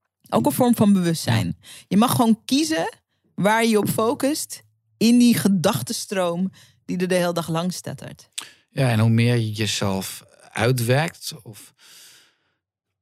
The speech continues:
Speaker 2: qua innerlijk werk, wat ik dan, hoe minder kritiek ik ook krijg. Ik krijg in
Speaker 1: Ja.
Speaker 2: die zin heel weinig kritiek.
Speaker 1: Ja.
Speaker 2: Dingen waar ik
Speaker 1: Ja.
Speaker 2: bang voor ben, krijg ik altijd terug in comments. Dan weet ik, "Hey, verrek, dit," maar dus er is altijd een spiegel
Speaker 1: Ja.
Speaker 2: van die, mijn binnenwereld. "Oh, die moet er even aan werken.
Speaker 1: Ja.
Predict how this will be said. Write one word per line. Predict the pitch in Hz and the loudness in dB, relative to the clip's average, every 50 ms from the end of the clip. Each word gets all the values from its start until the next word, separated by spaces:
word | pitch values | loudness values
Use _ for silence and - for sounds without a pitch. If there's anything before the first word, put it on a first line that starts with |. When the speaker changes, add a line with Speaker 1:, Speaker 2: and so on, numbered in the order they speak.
| _ _ | _ _
Speaker 2:
qua | - - 110 101 101 101 104 101 - - - | -6 -4 -2 0 0 0 -2 -4 -6 -8 -4
innerlijk | - 117 110 104 104 98 90 | -2 0 0 0 0 -2 -2
werk, | 92 104 110 135 147 | -2 0 0 0 -2
wat | 147 147 139 | -2 0 0
ik | 147 | 0
dan, | 151 156 139 | 2 2 2
hoe | 123 120 120 | 4 4 4
minder | 120 120 131 143 156 156 151 | 4 4 4 4 4 2 0
kritiek | 139 - - 131 - - 143 | -2 -4 -8 -10 -10 -8 -6
ik | 135 123 | -4 -4
ook | 123 117 | -4 -2
krijg. | 110 - 139 113 | -2 -2 -2 -2
Ik | 110 | -2
krijg | - 175 160 165 | -4 -4 -2 0
in | - | 2
Speaker 1:
Ja. | 165 170 | 2 2
Speaker 2:
die | 170 | 0
zin | - - 175 | 0 0 0
heel | 165 160 151 | 2 2 2
weinig | 160 180 185 180 160 | 0 0 0 -2 -2
kritiek. | - - - - - 139 120 277 | -4 -6 -12 -8 -6 -4 -2 -2
Speaker 1:
Ja. | 302 269 | 0 0
Speaker 2:
Dingen | 127 156 196 220 | 0 0 -2 0
waar | 190 170 | 0 0
ik | 139 117 107 | -2 -2 -2
Speaker 1:
Ja. | 131 | -2
Speaker 2:
bang | 127 156 170 | -2 -2 -2
voor | - - 180 165 | -2 -2 -2 -2
ben, | 151 151 165 | 0 0 0
krijg | 175 175 147 143 | 0 -2 -2 -2
ik | 139 | -2
altijd | 143 143 143 131 | -4 -4 -4 -4
terug | - 120 120 | -4 -2 -2
in | 107 | -2
comments. | 95 - 165 147 98 90 - | -2 0 -2 0 -2 -2 -4
Dan | - 120 | -4 -2
weet | 127 123 | -2 0
ik, | 135 | 0
"Hey, | 160 160 139 | 0 0 0
verrek, | - 160 156 131 113 113 | 0 -2 -2 -2 -2 -2
dit," | 131 127 - | -2 -2 0
maar | 139 135 131 | 0 0 0
dus | 139 147 139 | 0 0 0
er | 151 160 | -2 -2
is | 170 | 0
altijd | 190 214 240 233 196 175 | 0 0 0 0 2 2
een | 170 | 0
spiegel | 151 - - 233 226 214 - 165 135 135 139 | 0 0 -2 -4 -2 -2 0 0 0 2 2
Speaker 1:
Ja. | 190 208 | 2 0
Speaker 2:
van | 202 - 156 151 | 0 -2 -2 0
die, | 147 147 | 0 2
mijn | 143 143 143 | 2 2 4
binnenwereld. | 143 196 240 240 202 156 131 110 101 | 4 4 2 4 4 4 2 2 2
"Oh, | 156 170 | 0 2
die | 160 151 | 4 4
moet | 151 151 147 | 4 4 2
er | 147 | 2
even | 143 143 139 143 | 0 0 0 0
aan | 139 135 | -2 0
werken. | 135 147 143 131 131 - - 156 | 0 0 -2 -2 -4 -8 -10 -6
Speaker 1:
Ja. | - 180 196 202 - | -2 -2 -2 -2 -4